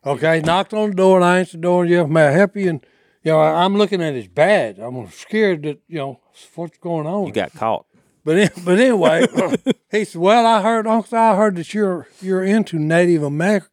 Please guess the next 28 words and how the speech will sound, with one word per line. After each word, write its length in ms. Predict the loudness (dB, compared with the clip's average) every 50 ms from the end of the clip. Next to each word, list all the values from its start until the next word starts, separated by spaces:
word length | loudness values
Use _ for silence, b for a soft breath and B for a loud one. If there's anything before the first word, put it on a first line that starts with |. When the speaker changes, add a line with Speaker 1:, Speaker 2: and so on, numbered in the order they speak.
| _ -8
Speaker 1:
American 420 | -4 -2 0 0 -2 -2 -6 -8 -6
artifacts." 760 | -2 -2 -2 -2 -4 -6 -12 -14 -14 -14 -16 _ _ _ _ _ _ _ _ _ _ _ _ _ _ _ _ _ _ _ _ _ _ _ _
You 80 | -12 -10
know, 200 | -10 -12 -14 _ _ _ _
talking 220 | -4 -2 -2 -2 -4
about 160 | -8 -6 -4
your 140 | -2 -2 0
uncle's 380 | 0 -2 -2 -4 -8 -10 -8
got 260 | -4 -2 0 0 0 0
about 340 | -2 -2 -2 -4 -4 -6 -6
ten 280 | -4 -2 -2 -2 -2 -2
thousand 600 | 0 2 2 2 2 2 0 -2 -6 -8 -10 b b b b b b b _
arrowheads 680 | -4 0 0 0 0 0 -2 0 0 0 0 -2 -2 -6
he's 220 | -8 -8 -8 -8
found 360 | -8 -4 -2 -2 0 0 0 0
over 220 | 0 -2 -2 -4
his 180 | -4 -4 -4 -4
lifetime. 720 | -4 -2 -2 -2 -2 -4 -8 -14 -12 -12 -14 -16 -20 _ _ _
You 80 | -14 -12
know, 120 | -10 -8
and 80 | -8 -6
I 100 | -6 -8
said, 200 | -8 -12 -14 -10
"Yeah, 260 | -8 -6 -6 -6 -6
he 160 | -4 -4 -2
actually 360 | -2 -2 -4 -6 _ -14 -12 -6
donated 520 | -4 -2 -2 -2 -2 -4 -4 -6 -6 -8
to 140 | -12 -14 -14